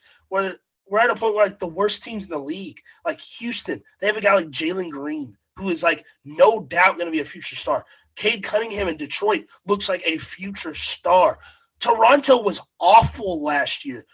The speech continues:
You throw in a guy, the rookie of the year, Scotty Barnes, and all of a sudden, they're playing tonight. You'll know when you're listening to this tomorrow. They might be forcing a game seven against the Philadelphia seventy-sixers,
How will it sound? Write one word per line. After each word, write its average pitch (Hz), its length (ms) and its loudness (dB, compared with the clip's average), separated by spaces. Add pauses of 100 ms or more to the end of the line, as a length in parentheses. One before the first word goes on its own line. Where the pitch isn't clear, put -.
(120)
You 196 100 -10
throw 240 240 6
in 220 80 0
a 185 40 -2
guy, 180 220 4
the 165 140 -4
rookie 196 320 -4
of 226 80 -6
the 208 80 -14
year, 277 220 -2
Scotty 220 400 -2
Barnes, 233 400 2 (240)
and 214 80 4
all 233 140 6
of 233 40 -2
a 226 60 -2
sudden, 269 420 2 (220)
they're 226 120 2
playing 240 280 2
tonight. 220 340 4
You'll 190 180 -2
know 208 380 2
when 190 100 -10
you're 190 120 -4
listening 202 220 -2
to 190 40 -2
this 185 100 -6
tomorrow. 226 320 2 (200)
They 226 100 4
might 285 180 4
be 262 80 -4
forcing 240 320 2
a 196 60 0
game 185 260 -4
seven 196 420 4 (200)
against 220 260 -2
the 202 120 2
Philadelphia 247 760 2
seventy-sixers, 226 880 -2